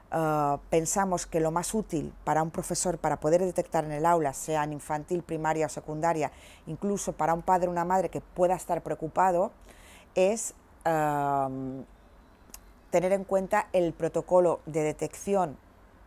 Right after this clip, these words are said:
y de actuación que se llama Prodislex. Nosotros como asociación lo tenemos en, en nuestra página web, lo podéis encontrar en nuestra página web, es totalmente gratuito y es muy sencillo a la hora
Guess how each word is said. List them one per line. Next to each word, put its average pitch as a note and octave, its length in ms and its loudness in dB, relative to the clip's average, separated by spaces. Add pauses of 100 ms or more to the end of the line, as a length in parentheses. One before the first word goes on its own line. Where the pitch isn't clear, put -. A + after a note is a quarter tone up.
(180)
y A3 140 0
de F3 180 2
actuación F3+ 580 -2
que F3+ 120 -8
se - 100 -10
llama D#3+ 240 -6
Prodislex. C3+ 720 -10 (540)
Nosotros D3+ 520 -4
como D#3 200 -4
asociación D#3+ 500 -4
lo G3 80 2
tenemos D3 680 -4
en, C3+ 300 -8
en G#2 160 -8
nuestra C3+ 280 -10
página C#3+ 380 -6
web, D#3+ 280 0
lo C#3 120 -6
podéis C3 260 -6
encontrar C#3+ 360 -2
en C#3 60 -2
nuestra C#3 220 -10
página C#3+ 320 -10
web, G3 200 0 (300)
es C#3 100 -14
totalmente D3+ 460 -6
gratuito F3+ 640 -4 (440)
y G3+ 360 -2
es F#3 240 -2
muy G#3 320 0
sencillo G3 880 -4 (180)
a E3 140 -2
la D#3+ 160 2
hora F#3+ 400 2